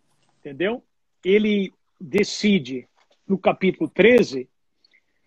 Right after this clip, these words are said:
ajuntar, ah, dois aliados e for-, e formar uma, uma trindade, ah, de-, diabólica, entendeu?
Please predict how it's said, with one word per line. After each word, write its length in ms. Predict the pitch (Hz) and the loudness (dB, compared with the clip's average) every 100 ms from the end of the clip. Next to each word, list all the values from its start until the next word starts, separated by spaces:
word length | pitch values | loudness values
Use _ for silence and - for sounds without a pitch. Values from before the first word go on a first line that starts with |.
| _ _ _ _ | _ _ _ _
ajuntar, 800 | 185 220 165 220 - 180 190 208 - _ - - _ | 2 2 2 -2 0 2 4 2 -6 _ -20 -20 _
ah, 480 | - 160 151 147 147 | -6 -4 -4 -6 -10
dois 460 | 156 131 196 240 180 | -12 0 2 2 2
aliados 760 | 254 240 196 170 147 147 - - _ _ _ _ _ _ _ _ _ _ _ | 0 2 0 0 -4 -10 -14 -20 _ _ _ _ _ _ _ _ _ _ _
e 60 | 156 | -20
for-, 320 | _ 190 202 | _ -6 -4
e 140 | 185 175 | -6 -10
formar 600 | - 214 175 175 190 202 | -2 -2 0 0 0 0
uma, 440 | 196 180 170 165 | -2 -4 -4 -4
uma 260 | 175 165 190 | -4 -2 -2
trindade, 1080 | - 202 226 196 170 190 214 175 214 220 | -2 0 0 0 0 0 0 -4 -6 -6
ah, 800 | 196 175 165 160 151 69 64 52 - _ _ _ _ _ _ _ | -4 -4 -4 -4 -6 -8 -10 -14 -20 _ _ _ _ _ _ _
de-, 540 | 151 - 170 143 208 - | -18 -16 -4 0 0 -2
diabólica, 1200 | 180 165 143 180 233 147 165 165 139 - 120 _ _ _ _ _ _ _ _ _ | -12 -12 2 4 4 6 6 6 0 -6 -12 _ _ _ _ _ _ _ _ _
entendeu? 460 | - 135 151 208 | -12 -2 0 0